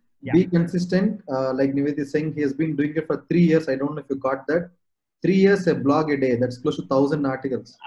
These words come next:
Speaker 1: I've, I've done almost thousand plus articles
Speaker 2: Wow.
Speaker 1: in the last three years.
Speaker 2: That's amazing. So when, when things are, uh,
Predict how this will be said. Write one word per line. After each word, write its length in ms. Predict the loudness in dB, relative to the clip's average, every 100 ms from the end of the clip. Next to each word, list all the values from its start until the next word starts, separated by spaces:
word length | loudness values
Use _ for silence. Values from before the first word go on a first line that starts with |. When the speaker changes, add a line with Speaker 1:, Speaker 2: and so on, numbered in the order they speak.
| -8
Speaker 1:
I've, 100 | -8
I've 240 | -10 -10
done 160 | -10 -10
almost 380 | -10 -10 -12
thousand 360 | -16 -16 -18 -20
plus 180 | -20 -20
articles 400 | -20 -20 _ -14
Speaker 2:
Wow. 160 | -12 -12
Speaker 1:
in 80 | -14
the 160 | _ _
last 200 | -20 _
three 140 | _ _
years. 300 | -20 -20 _ _ -12
Speaker 2:
That's 160 | -8
amazing. 420 | -6 -4 -6 -8 -14 _ _ _
So 260 | 0 2 2
when, 320 | 2 0 -2 -4
when 180 | -4
things 320 | -2 -2 -2 0
are, 280 | 0 -2 -4
uh, 120 | -4